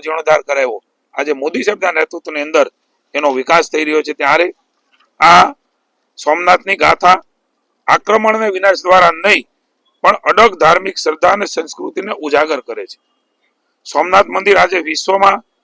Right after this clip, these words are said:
ભારતની સાંસ્કૃતિક ઓળખ, ધાર્મિક આધ્યાત્મિકતા, પરંપરા અને આત્મવિશ્વાસનો પર્યાય બન્યો છે. ત્યારે પહેલું જ્યોતિર્લિંગ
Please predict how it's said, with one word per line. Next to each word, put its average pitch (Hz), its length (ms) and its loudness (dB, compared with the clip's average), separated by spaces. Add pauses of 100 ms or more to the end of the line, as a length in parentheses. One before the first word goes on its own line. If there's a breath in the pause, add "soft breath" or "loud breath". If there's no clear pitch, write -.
(240)
ભારતની 175 480 0
સાંસ્કૃતિક 175 520 -6 (180)
ઓળખ, 185 240 4 (760)
ધાર્મિક 165 320 -2
આધ્યાત્મિકતા, 180 680 0 (500)
પરંપરા 208 500 2 (240)
અને 175 200 -6
આત્મવિશ્વાસનો 175 840 -2 (1200)
પર્યાય 202 340 6
બન્યો 196 260 4
છે. 190 80 -2
ત્યારે 180 360 4 (440)
પહેલું 170 260 2
જ્યોતિર્લિંગ 202 460 0